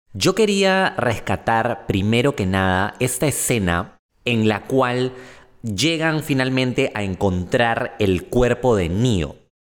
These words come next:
Lo que me parece más bacán de esta, de esta secuencia es lo visceral que es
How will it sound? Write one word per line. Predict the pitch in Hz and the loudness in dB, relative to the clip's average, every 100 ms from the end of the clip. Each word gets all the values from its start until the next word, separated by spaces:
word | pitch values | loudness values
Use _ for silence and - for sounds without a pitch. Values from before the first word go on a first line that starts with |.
| _ _ 135 | _ _ -2
Lo | 131 | 0
que | 151 | 0
me | 139 | -2
parece | 165 185 226 | -2 -2 -2
más | 131 131 131 - | 0 -2 -4 -4
bacán | 113 107 104 92 | -4 -2 -2 0
de | 92 | 0
esta, | - 101 92 | 0 -2 -2
de | 82 95 | 0 -2
esta | - | -2
secuencia | 120 107 104 95 - 113 - | -4 -2 0 0 0 -4 -2
es | 104 - - - - - | -4 -4 -8 -12 -18 -2
lo | 104 110 107 98 87 90 | 2 4 6 4 2 0
visceral | 113 - 110 101 120 113 87 | 0 2 0 0 0 -4 -4
que | 92 82 | -2 -2
es | - - - | -2 -4 -6